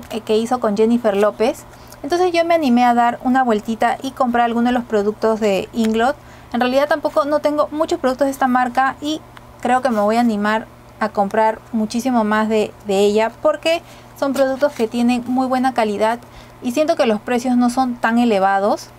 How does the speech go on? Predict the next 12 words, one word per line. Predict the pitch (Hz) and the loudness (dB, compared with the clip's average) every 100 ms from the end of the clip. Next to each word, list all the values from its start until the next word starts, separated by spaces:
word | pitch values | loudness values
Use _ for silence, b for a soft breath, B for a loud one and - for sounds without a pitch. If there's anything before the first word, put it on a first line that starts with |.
| - | -4
Ahora, | 277 277 277 - | 0 2 2 0
de | 277 | -2
la | 269 262 | 0 0
colección | 285 277 269 339 | 0 0 0 0
de | 359 | 0
Jennifer | 330 330 330 269 | 0 -2 -2 0
López | 240 247 240 262 | 2 0 0 -4
solo | - - 320 | -2 0 0
me | 330 311 | 2 0
compré | - 208 240 247 - | -2 -2 -2 -2 -2
un | 302 302 | -4 -2
pigmento. | 277 233 226 220 220 233 | -2 0 0 0 0 0